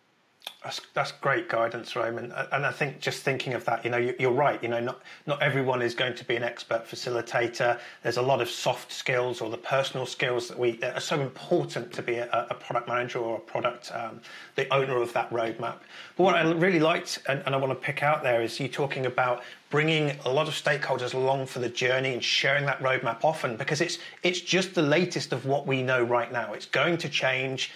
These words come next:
It's going to be, um, you know, there's gonna be changes over the he-, over, over time,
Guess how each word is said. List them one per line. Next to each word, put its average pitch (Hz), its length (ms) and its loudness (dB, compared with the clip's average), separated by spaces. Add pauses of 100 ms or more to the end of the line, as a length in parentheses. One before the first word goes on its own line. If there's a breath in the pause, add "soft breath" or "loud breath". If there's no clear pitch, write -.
(180 loud breath)
It's 120 140 -4
going 143 220 2
to 135 120 -4
be, 123 420 2
um, 117 200 2
you 127 60 0
know, - 20 4
there's 123 100 -2
gonna 135 160 0
be 151 140 0
changes 135 360 -2
over 123 220 0
the 117 100 -2
he-, - 140 -6 (100)
over, 123 280 0
over 120 180 0
time, 117 380 -6